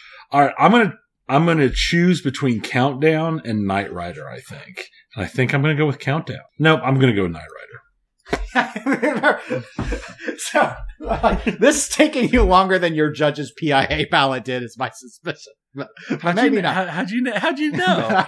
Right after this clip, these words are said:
Speaker 2: <laughs> Because of, because of, I don't know. I haven't <laughs> actually,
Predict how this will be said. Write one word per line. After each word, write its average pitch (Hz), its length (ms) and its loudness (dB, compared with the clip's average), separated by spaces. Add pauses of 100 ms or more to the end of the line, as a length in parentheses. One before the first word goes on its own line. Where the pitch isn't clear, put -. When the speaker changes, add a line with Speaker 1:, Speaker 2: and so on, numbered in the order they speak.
Speaker 2:
<laughs> - 140 -4
Because - 480 2
of, 233 220 -6 (160)
because 190 400 -10
of, 160 120 -10 (120)
I 131 100 -8
don't 120 160 -14
know. 220 100 -10 (400)
I 156 80 -4
haven't 269 320 0 (180)
<laughs> - 160 -20
actually, 185 400 -4